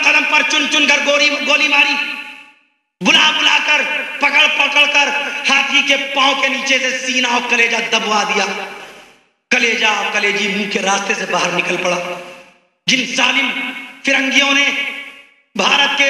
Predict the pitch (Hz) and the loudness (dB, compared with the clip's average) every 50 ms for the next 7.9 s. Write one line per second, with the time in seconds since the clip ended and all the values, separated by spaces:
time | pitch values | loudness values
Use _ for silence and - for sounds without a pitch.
0 | 277 277 269 262 226 254 285 302 302 302 294 277 302 302 294 262 240 - - - | 0 0 -2 -4 -4 -2 0 0 2 2 2 2 0 -2 -2 -6 -8 -8 -4 -2
1 | 247 262 254 262 262 277 285 285 285 294 277 277 269 269 - - 294 294 285 277 | 0 0 0 0 2 4 4 4 4 2 2 0 0 -2 0 0 0 0 2 0
2 | 254 285 294 294 294 269 277 294 294 294 285 285 285 294 277 254 - - - 269 | 2 2 2 2 0 0 0 2 2 2 2 2 0 -2 -4 -6 -8 -6 -4 -2
3 | 277 254 254 - 302 294 - - 262 262 247 - - 294 277 - - 294 269 - | 0 0 2 2 0 0 -2 -2 -2 -2 0 2 2 2 2 0 -2 -4 -4 -6
4 | - - - - - 285 285 277 285 320 330 330 320 302 302 285 302 294 269 - | -8 -12 -8 -2 -2 0 0 0 0 2 2 2 2 2 4 4 4 4 4 2
5 | 302 294 269 - - 294 - - 294 294 294 - - 311 302 294 294 294 285 285 | 0 -2 -4 -6 -8 -8 -2 2 2 2 2 2 2 2 2 4 4 4 2 2
6 | 285 285 285 277 277 285 277 - 277 277 277 269 262 269 262 254 254 254 262 262 | 0 -2 0 0 2 2 2 2 0 0 2 0 0 -2 0 2 2 2 2 2
7 | 247 247 254 247 247 247 247 247 240 233 240 240 233 233 233 226 226 | 2 2 0 0 0 0 -2 -2 -2 0 0 2 2 2 2 2 0